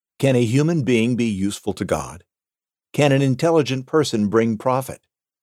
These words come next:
Does the Almighty delight in your innocence?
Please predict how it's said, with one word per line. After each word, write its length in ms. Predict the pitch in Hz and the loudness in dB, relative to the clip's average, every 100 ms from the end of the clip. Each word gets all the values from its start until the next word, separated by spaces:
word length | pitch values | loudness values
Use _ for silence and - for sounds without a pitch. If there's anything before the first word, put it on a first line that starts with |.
| _ _ _ | _ _ _
Does 260 | 131 127 101 | 2 2 2
the 100 | 127 | 4
Almighty 480 | 123 120 123 135 110 | 4 4 2 2 2
delight 400 | 104 101 117 104 | 2 2 2 0
in 140 | 101 | -2
your 180 | 98 95 | 0 2
innocence? 640 | 113 113 - - - - | 2 0 -4 -12 -14 -16